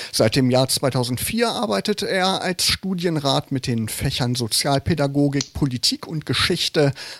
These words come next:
an den berufsbildenden Schulen Goslar, Baskei, Gesesen.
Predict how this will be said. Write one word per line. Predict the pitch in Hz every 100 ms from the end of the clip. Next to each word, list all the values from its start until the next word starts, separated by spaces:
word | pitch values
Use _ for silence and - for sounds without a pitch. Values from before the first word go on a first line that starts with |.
| -
an | 196
den | 214 190
berufsbildenden | 196 175 180 - - 143 135 131 123
Schulen | - 143 127 123
Goslar, | 123 123 - 170 123 117
Baskei, | - - - - 90
Gesesen. | 95 135 165 139 131 107 95 85 87